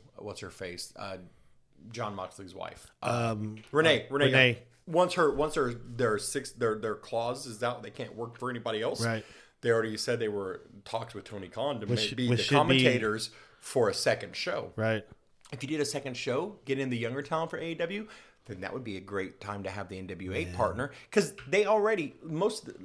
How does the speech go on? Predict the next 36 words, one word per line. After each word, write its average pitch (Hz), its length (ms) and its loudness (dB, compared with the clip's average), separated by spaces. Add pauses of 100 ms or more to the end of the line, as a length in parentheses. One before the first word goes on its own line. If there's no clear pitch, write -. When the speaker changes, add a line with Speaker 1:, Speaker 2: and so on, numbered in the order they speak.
(160)
Speaker 1:
even 196 240 -2
if 202 80 0
they 175 120 0
did 151 440 -8
some 127 280 -6
matches 131 420 -4
on 117 100 0
the 104 80 -2
main 123 240 -4
roster, 90 500 -6
you 127 220 -6
Speaker 2:
Yeah. 110 120 2
Speaker 1:
have 120 200 2
Jim 135 300 -2
Ross 131 400 2
and 104 160 -8
Tony 127 240 -4
Schiavone 107 720 -4 (300)
who 120 180 0
were 98 460 -4 (120)
with 104 480 -2
the 120 220 -4
N 107 160 -4
W 92 440 -6
A. 92 340 -12 (280)
So 117 300 2
they, 113 340 0
and 107 100 -6
you 120 100 -6
could 123 180 -8
bring 95 180 -6
that 98 240 -4
into 160 220 -6
the 170 80 -6
storyline. 185 580 -4
Speaker 2:
Yeah. 113 240 2